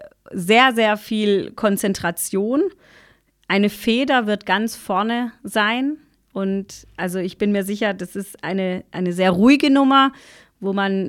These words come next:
äh, jeden Staub zu Boden fallen hört, weil es einfach so spannend ist, wie diese Rispen überhaupt aneinander halten können.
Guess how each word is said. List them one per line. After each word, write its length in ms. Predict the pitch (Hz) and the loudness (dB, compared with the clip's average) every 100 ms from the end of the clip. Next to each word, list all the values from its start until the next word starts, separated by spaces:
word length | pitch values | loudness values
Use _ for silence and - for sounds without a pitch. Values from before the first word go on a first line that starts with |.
| - | -6
äh, 240 | - 175 | -6 -4
jeden 480 | 180 185 196 190 196 | -4 -2 0 0 0
Staub 500 | - - 185 190 - | -2 0 0 0 -6
zu 200 | - 175 | -8 -2
Boden 340 | 180 185 190 | 0 2 0
fallen 480 | 190 214 208 226 240 | -2 0 2 2 2
hört, 460 | 220 262 320 - - _ _ _ | 2 2 0 -4 -16 _ _ _
weil 280 | 294 190 190 | -4 0 0
es 100 | 202 | -2
einfach 460 | - 185 202 196 190 | -4 -2 0 -2 -2
so 180 | - 208 | -4 -4
spannend 520 | - - 180 226 208 | -4 -2 0 0 -2
ist, 380 | 185 185 - - _ - | -4 -6 -12 -20 _ -14
wie 180 | 180 196 | -4 -2
diese 340 | 196 180 170 | 0 -2 -2
Rispen 360 | 175 208 - 190 | -4 -8 -6 -4
überhaupt 420 | 170 180 180 - | -2 -2 -4 -4
aneinander 680 | 170 180 170 170 165 165 - | -6 -4 -4 -4 -6 -6 -2
halten 400 | 196 202 202 247 | -2 -2 -2 -4
können. 400 | - 254 262 302 | -2 0 0 0